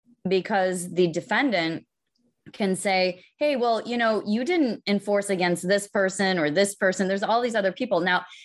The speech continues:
you're not obligated to litigate against everyone at once, but if it shows acquiescence, right, that you really aren't, you're just sitting on your rights, then yeah, you could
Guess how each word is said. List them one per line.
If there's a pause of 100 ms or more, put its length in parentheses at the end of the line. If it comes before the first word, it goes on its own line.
you're
not
obligated
to
litigate
against
everyone (880)
at
once, (720)
but (720)
if
it
shows (480)
acquiescence, (340)
right,
that
you
really (100)
aren't,
you're
just
sitting
on
your
rights, (160)
then
yeah, (180)
you
could